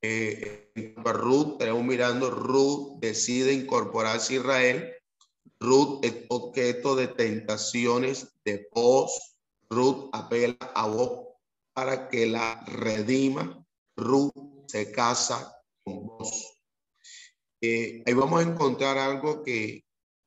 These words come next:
que analizaremos. Es que en el libro de Ruth aparece ocho veces, eh, la expresión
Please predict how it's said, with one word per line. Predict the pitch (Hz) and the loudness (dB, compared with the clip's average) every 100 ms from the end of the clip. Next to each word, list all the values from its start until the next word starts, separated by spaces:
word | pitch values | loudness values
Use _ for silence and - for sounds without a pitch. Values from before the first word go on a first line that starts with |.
| _ _ _ _ - - | _ _ _ _ -20 -6
que | 104 101 | -4 -2
analizaremos. | 107 107 107 110 104 110 110 127 131 - - - - - - _ _ _ _ _ _ _ _ | -2 0 0 0 -2 0 2 2 2 -2 -12 -16 -20 -20 -20 _ _ _ _ _ _ _ _
Es | 120 | -10
que | 127 147 147 - | -2 0 0 0
en | 123 117 | 0 2
el | |
libro | 113 131 143 | 2 2 0
de | 143 - | 0 0
Ruth | 143 143 - | 0 -2 -6
aparece | 107 113 110 113 113 - 127 - _ | -6 -2 -2 -2 -2 -2 -4 -8 _
ocho | 113 135 147 - - 123 | 4 4 4 -2 -4 0
veces, | 127 135 - - 113 - - _ _ _ _ _ _ _ _ _ _ | 2 2 0 -6 -12 -14 -18 _ _ _ _ _ _ _ _ _ _
eh, | 117 117 - | -8 -6 -2
la | 113 | -2
expresión | 110 - 107 - 117 123 120 - - | -2 -2 0 0 2 2 0 -6 -14